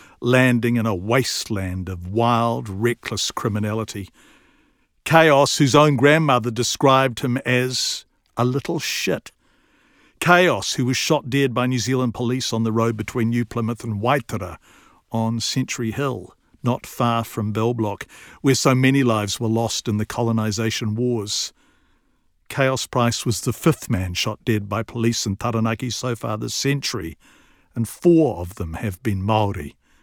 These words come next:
I will not repeat that story here, although I do want to quickly repeat something from it. And it's what Chris Finlayson, then Treaty Negotiations Minister, said at Parihaka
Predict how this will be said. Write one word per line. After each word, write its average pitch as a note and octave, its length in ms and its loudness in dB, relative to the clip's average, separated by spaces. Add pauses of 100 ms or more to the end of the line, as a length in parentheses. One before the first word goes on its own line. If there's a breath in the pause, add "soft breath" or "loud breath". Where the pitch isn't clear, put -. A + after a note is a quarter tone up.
(960)
I E3+ 100 6
will G3 220 8
not F3 220 6
repeat D#3+ 340 2
that G2+ 200 -6
story F#2+ 320 -4
here, A2+ 340 -4 (480 loud breath)
although A3 460 6
I G#3+ 140 2
do A#3+ 360 4
want C#4 300 2
to G#3 80 0
quickly - 480 0
repeat F#3 420 0
something C3+ 440 -2
from D#3 340 2
it. F2 220 -10 (680 loud breath)
And G3+ 100 6
it's - 160 4
what C4+ 200 6
Chris - 220 2
Finlayson, C#3+ 840 4
then C#3+ 240 4
Treaty C#3+ 340 2
Negotiations C3 840 2
Minister, A2+ 340 -4
said D#3+ 300 2
at D#3 120 -8
Parihaka B2 680 -2